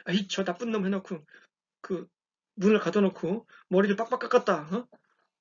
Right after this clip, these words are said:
그 되게 웃길 거 아니에요. 충격적이고. 예. 그래가지고 당시에 그게 큰 뉴스가 됐어요. 어? 대전 모건대학교에서 학생들이 교수를 머리를 빡빡 깎았다. 뭐 이러면서.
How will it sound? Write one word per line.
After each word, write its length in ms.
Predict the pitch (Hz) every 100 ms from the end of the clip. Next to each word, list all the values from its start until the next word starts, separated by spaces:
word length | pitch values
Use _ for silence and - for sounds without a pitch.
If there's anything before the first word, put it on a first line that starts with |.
| _ -
그 240 | 233 190 -
되게 160 | 202
웃길 220 | 190 240 262
거 100 | 220
아니에요. 520 | 170 156 156 160 151 - 185 -
충격적이고. 720 | - 277 285 247 185 156 156 160
예. 180 | 156 147 _ _ _ _ _ - - - -
그래가지고 520 | 254 247 196 262 226
당시에 340 | - 208 254
그게 200 | 185 190
큰 240 | - - 294
뉴스가 240 | 202 220
됐어요. 540 | 170 - 147 147 151 -
어? 120 | 175 - _ - - _
대전 380 | - 175 214 202
모건대학교에서 1120 | 170 196 247 208 202 196 190 170 170 175 220 - _ _ _
학생들이 720 | - - 269 240 220 202 - _
교수를 420 | - 214 285 247 208
머리를 280 | 196 220 240
빡빡 240 | 240 262
깎았다. 480 | 262 269 262 220 180
뭐 100 | 170
이러면서. 420 | 175 165 175 285